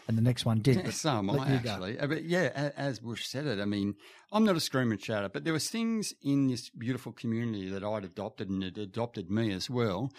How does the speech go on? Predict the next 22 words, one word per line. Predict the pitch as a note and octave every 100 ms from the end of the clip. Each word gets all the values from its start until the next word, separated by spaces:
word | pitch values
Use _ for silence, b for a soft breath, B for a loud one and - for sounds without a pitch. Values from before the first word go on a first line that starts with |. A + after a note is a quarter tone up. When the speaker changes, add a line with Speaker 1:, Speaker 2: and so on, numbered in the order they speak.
| B B B
Speaker 2:
that | D3 D#3 F3 -
none | G#2 E3 B3+
of | D3+
us | -
were | F#2+
happy | E2 E3 - D3
with. | F#2 - - -
So | - C#3
Speaker 1:
Yes. | C#3
Speaker 2:
rather | G#3 D4+ C4
than | G#3+
screaming | - - D3+ E3+ D#3
and | C3+
shouting, | A2 - C#3+ A2+ G2
rather | A#2+ C#4 F#3+
than |
saying, | B2 G#2 G#2
"Oh, | A2
that | A2 -
bloke's | G2+ F#2 -
a | E2
dickhead," | D2+ C3+ - D#2+ D2+ D3